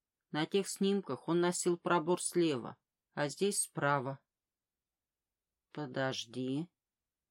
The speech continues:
пробормотал я и снова взял снимок в свои руки. Это была страшная пытка. Я никак не мог ухватиться за призрачную идею, которая летала где-то совсем близко. «А это что?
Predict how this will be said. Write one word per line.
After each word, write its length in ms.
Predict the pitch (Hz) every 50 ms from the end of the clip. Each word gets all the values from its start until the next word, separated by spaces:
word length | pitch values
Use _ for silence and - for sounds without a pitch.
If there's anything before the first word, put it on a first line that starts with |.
| _ _
пробормотал 800 | - - 147 135 127 160 - 135 151 147 143 - - 151 139 135
я 220 | 127 117 143 165 170
и 40 | 175
снова 400 | - - - 160 151 151 156 151
взял 320 | 127 123 - 147 143 151
снимок 520 | 147 - - - 156 156 165 175 175 - -
в 20 |
свои 420 | - - - 135 131 139 139 147
руки. 460 | 156 - 135 123 117 - - - 139 - _ _ _ _ _ _ _ _ _ _ _ _ _ _
Это 240 | 156 160 - - 160
была 260 | 139 170 160 160 160
страшная 600 | 160 - - - 170 170 170 - - - 170 170
пытка. 540 | 165 - - 170 147 - - _ - 120 - _ _ _ _ _ _ _ _ _ _ _
Я 160 | - 170 170
никак 480 | 175 185 185 - - 196 180 175 -
не 100 | - 170
мог 280 | 170 175 180 180 - -
ухватиться 720 | 156 - - 151 160 170 170 - - 185 170 - - 135 117
за 160 | 113 143 135
призрачную 800 | - - 151 156 139 131 135 143 135 - - - 151 147 139 139
идею, 400 | 127 127 156 175 185 180 160 -
которая 540 | - - - 143 - - 165 175 175 180 175
летала 460 | 170 175 175 - - 170 175 175 175
где-то 340 | 165 165 170 170 170 - 170
совсем 560 | - - 185 180 - - - 196 196 202 175
близко. 580 | 175 185 185 185 151 - - - - - 117 - _ _ _ _ _ _ _ _ _ _ _ _ _ _ _ _ _ _ _ _ _ _ _ _ _ _
«А 180 | 135 143 147
это 260 | 156 170 180 - -
что? 420 | 180 - - - - 170 165 165